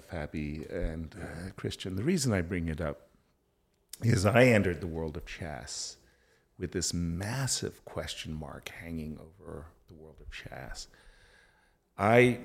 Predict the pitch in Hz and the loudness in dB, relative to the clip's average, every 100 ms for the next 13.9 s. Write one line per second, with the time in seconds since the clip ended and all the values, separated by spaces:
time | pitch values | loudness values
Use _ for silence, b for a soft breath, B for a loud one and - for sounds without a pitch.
0 | 127 104 92 - 95 90 80 92 82 82 | 2 2 2 0 2 2 0 -2 -2 -2
1 | 80 90 - - - 65 57 69 b b | -4 -6 -4 -4 -4 -6 -10 -10 b b
2 | b b 101 90 92 87 87 82 - - | b b -8 -6 -2 -2 -2 -4 -10 -20
3 | _ _ _ - - - 85 92 - 120 | _ _ _ -20 -10 -2 0 0 0 2
4 | 98 92 - 95 92 82 - 117 196 113 | 2 2 0 0 0 -2 -6 -4 -2 -2
5 | 80 82 107 101 87 - - 87 90 - | -2 -4 -4 -2 -4 -4 -4 -2 -4 -2
6 | 98 123 95 - - - - - - _ | -2 -2 -6 -6 -4 -4 -6 -20 -20 _
7 | _ _ _ _ _ - - 110 104 101 | _ _ _ _ _ -6 4 6 8 4
8 | - - - 107 - 101 95 - 104 - | 0 -2 4 6 8 6 6 2 -6 -2
9 | 107 98 104 92 117 101 - 123 156 147 | -2 0 -2 0 2 2 -2 -2 -4 -4
10 | 98 90 92 90 92 92 85 87 - 85 | -6 -6 -4 -4 -4 -4 -4 -6 -6 -6
11 | 76 - 110 85 82 78 - 82 - - | -6 -8 -12 -8 -8 -8 -10 -12 -12 -14
12 | 92 - - 127 104 - 95 90 85 87 | -12 -12 -14 -14 -16 -8 -6 -6 -10 -18
13 | _ 160 135 - 78 92 101 98 87 | _ -2 -2 -2 -6 -6 -6 -6 -8